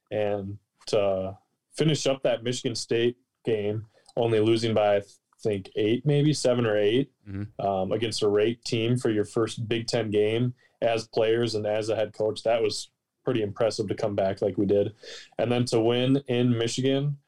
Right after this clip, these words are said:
Speaker 1: our first time, uh, since twenty eleven as a program, and just your second Big Ten game, it's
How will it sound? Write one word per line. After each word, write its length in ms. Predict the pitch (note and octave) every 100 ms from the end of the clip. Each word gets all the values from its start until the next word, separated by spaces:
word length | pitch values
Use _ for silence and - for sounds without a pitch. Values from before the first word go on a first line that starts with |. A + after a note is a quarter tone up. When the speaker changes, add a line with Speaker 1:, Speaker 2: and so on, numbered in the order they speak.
| _
Speaker 1:
our 120 | - A2+
first 340 | - A#2+ -
time, 500 | A#2+ A2+ A2+ B2+ C3+ - _ -
uh, 140 | G#2+ G2+
since 300 | - A2+ -
twenty 260 | - B2
eleven 460 | A#2 G#2 G#2 A#2 A#2+
as 100 | A#2
a 80 | A#2+
program, 540 | C3 B2 C3 C3 C3+
and 80 | G#2+
just 240 | A2+ A2
your 80 | A#2
second 420 | G#2 A#2 A2+ A2+
Big 160 | G#2 A2
Ten 300 | - A#2 G#2+
game, 400 | G#2+ G#2+ A#2+ B2+ - - - _ -
it's 320 | G2 - -